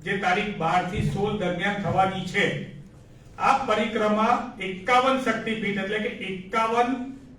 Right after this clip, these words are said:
જે અંબે માતાના સ્વરૂપ છે, એના મંદિરની પરિક્રમા થવાની છે.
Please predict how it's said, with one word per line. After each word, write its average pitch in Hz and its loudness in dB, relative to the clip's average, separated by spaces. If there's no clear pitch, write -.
જે 220 6
અંબે 180 2
માતાના 208 4
સ્વરૂપ 208 -2
છે, - 0
એના 196 2
મંદિરની 214 2
પરિક્રમા 185 0
થવાની 135 -2
છે. - -12